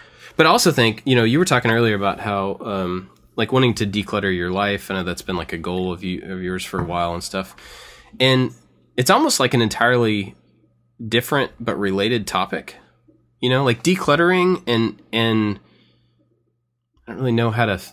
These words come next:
how to voice that. Decluttering a shop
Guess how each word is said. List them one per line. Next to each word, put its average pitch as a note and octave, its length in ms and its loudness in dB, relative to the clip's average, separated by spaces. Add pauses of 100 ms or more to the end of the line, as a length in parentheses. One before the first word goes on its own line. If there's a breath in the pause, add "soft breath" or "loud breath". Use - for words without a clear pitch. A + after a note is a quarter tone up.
how A2+ 120 -8
to G2 160 -4 (260)
voice A2 440 -2
that. F2 300 -4
Decluttering D3 680 2
a F#2 60 -6
shop F2 440 -2